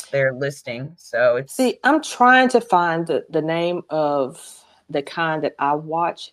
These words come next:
Speaker 2: Is I,
Speaker 1: Mm-hmm.
Speaker 2: it's like show, Showing or something like that. I can't exactly figure, um, say the name,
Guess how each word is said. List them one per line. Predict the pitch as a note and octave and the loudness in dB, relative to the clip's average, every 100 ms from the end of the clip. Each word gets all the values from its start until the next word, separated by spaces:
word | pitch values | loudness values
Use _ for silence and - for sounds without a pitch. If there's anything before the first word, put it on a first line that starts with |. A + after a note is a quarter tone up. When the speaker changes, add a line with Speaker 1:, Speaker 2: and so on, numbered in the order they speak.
| - | -6
Speaker 2:
Is | D#3+ D#3+ D#3 | -6 -6 -8
I, | D#3+ | -8
Speaker 1:
Mm-hmm. | D3+ D3+ - - _ _ _ _ _ _ | -10 -16 -16 -16 _ _ _ _ _ _
Speaker 2:
it's | F#3+ F#3+ | -2 -2
like | C#3 | -4
show, | - - - F#3 F#3 A3 - | -6 -14 -2 2 4 2 -4
Showing | - - G3 G#3 B3 C#4+ D4 D4+ D4+ _ _ _ _ _ _ _ _ - | -10 -10 -4 -2 -2 -4 -6 -8 -14 _ _ _ _ _ _ _ _ -8
or | E3+ D#3 | -6 -6
something | - F#3+ G3+ A3+ A3 | -8 -8 -8 -6 -4
like | A3 A3 A3+ | -4 -6 -8
that. | A3+ G#3+ | -6 -8
I | F#3 | -10
can't | F3+ G3 F#3+ F#3+ _ _ _ _ _ _ _ _ _ _ _ _ | -12 -8 -8 -10 _ _ _ _ _ _ _ _ _ _ _ _
exactly | F3 D#3+ D3+ E3 E3 - F3+ F3 E3+ | -6 -4 4 4 4 2 4 4 2
figure, | E3 E3+ E3 - - | -2 -4 -4 -6 -6
um, | D#3 - E2+ G1+ - - _ _ | -4 -4 -8 -12 -14 -16 _ _
say | - E3 E3 | -2 4 4
the | D3 | 4
name, | D3 C#3+ D3 E3 F#3+ | 2 -2 -2 -4 -8